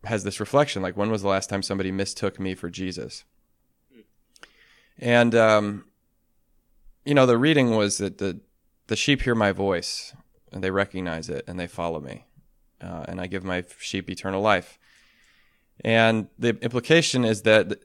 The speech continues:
the shepherd is talking. He's giving orders, you know, he's, he's guiding us and, and he's speaking, and he expects us to listen.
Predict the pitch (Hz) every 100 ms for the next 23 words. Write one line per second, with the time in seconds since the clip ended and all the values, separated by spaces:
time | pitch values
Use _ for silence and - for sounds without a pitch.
0 | _ - 101 135 127 123 107 - - 147
1 | 131 92 73 95 92 104 - 117 117 107
2 | 107 131 82 80 92 92 104 90 - -
3 | 98 90 95 101 110 92 82 - 87 80
4 | - _ _ 92 85 85 - _ _ _
5 | _ 101 - 147 175 98 85 - - 98
6 | - 113 117 110 - 98 117 - 87